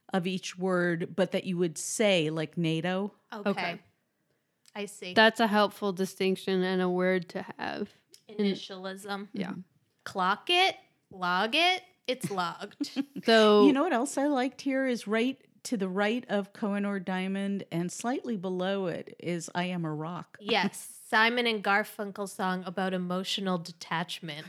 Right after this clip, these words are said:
Speaker 1: <laughs> Well, not only that, because it's just right off of the Kohinoor Diamond, which
Speaker 2: Oh,
Speaker 1: is a rock.
Speaker 2: yeah.
Speaker 3: Sure.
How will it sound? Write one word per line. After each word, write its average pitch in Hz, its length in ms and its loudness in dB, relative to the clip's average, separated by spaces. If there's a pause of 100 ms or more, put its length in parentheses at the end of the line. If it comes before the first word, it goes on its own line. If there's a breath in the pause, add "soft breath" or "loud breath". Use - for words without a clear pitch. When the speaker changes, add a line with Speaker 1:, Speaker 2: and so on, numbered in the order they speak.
(120)
Speaker 1:
<laughs> - 520 -8
Well, 370 140 6
not 415 200 2
only 311 240 4
that, 359 280 2
because 214 340 -2
it's 208 120 -8
just 254 260 -8
right 220 240 0
off 202 300 -2
of 190 220 -4
the 190 80 -4
Kohinoor 202 500 -4
Diamond, 190 400 -4
which 175 160 -2
Speaker 2:
Oh, 226 40 0
Speaker 1:
is 226 100 0
a 226 80 4
rock. 147 240 2
Speaker 2:
yeah. 196 140 4
Speaker 3:
Sure. 190 160 -2